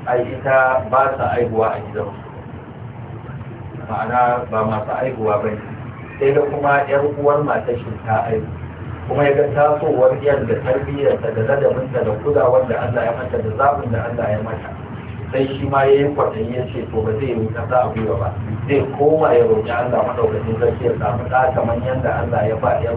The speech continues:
uwar matar shi ɗa. Allah shi ma ya ba shi ɗa. Allah ya ba shi kuma annabi Zakariya. Allah ya ce, "Mun ma alƙawari. Za mu ba ka ɗa. إنا نبشرك بغلام اسمه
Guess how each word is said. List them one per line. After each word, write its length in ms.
uwar 240
matar 440
shi 160
ɗa. 220
Allah 340
shi 160
ma 160
ya 120
ba 160
shi 120
ɗa. 160
Allah 220
ya 100
ba 100
shi 160
kuma 200
annabi 280
Zakariya. 580
Allah 200
ya 100
ce, 80
"Mun 160
ma 160
alƙawari. 500
Za 160
mu 160
ba 240
ka 80
ɗa. 200
إنا 340
نبشرك 640
بغلام 680
اسمه 540